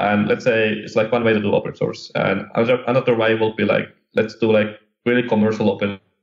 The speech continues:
source. Let's do, like, let this, let, let's do this thing for money. Let's, let's do it so that we can make a living out of it. So you have completely different mindset, because, I mean, of course, there's some overlap. Doing something commercial can be fun,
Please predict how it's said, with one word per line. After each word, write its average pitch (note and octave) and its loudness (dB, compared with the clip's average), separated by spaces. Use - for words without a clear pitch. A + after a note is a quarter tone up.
source. G#2 -2
Let's G2+ -2
do, G#2+ 2
like, G#2 4
let A2 -2
this, A2+ -2
let, A#2+ 2
let's A#2+ 0
do B2 -2
this A2+ 0
thing A2 -2
for G#2 2
money. F#2+ -2
Let's, - -4
let's A#2 -2
do A#2+ 2
it A#2+ -2
so A2+ 0
that G#2 0
we G#2 -2
can G#2 -4
make G#2+ -4
a G#2+ 2
living G2+ -2
out F2+ -8
of - -10
it. - -18
So - -2
you G#2+ 2
have G#2+ -2
completely C3+ -2
different A#2+ -2
mindset, G#2 -2
because, - 0
I G#2 2
mean, A#2 2
of B2+ 0
course, B2+ 0
there's A#2+ 0
some G#2 -6
overlap. G#2+ 2
Doing A#2 2
something A#2 -4
commercial G#2+ 0
can G#2 0
be G2+ -6
fun, F#2+ -4